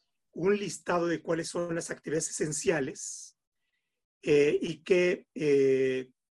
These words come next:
cuestiones o qué actividades pueden llevarse a cabo en estas actividades esenciales,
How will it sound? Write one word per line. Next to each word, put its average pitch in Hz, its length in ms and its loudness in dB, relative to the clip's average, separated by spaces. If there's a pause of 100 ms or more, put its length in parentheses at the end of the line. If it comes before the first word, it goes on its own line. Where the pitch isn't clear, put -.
cuestiones 170 840 -4
o 214 160 -6
qué 165 80 -4
actividades 156 680 -4
pueden 160 360 -2
llevarse 143 360 -4
a - 60 -10
cabo 156 220 -6
en 143 80 -6
estas 139 260 -12
actividades - 380 -8
esenciales, 151 760 -6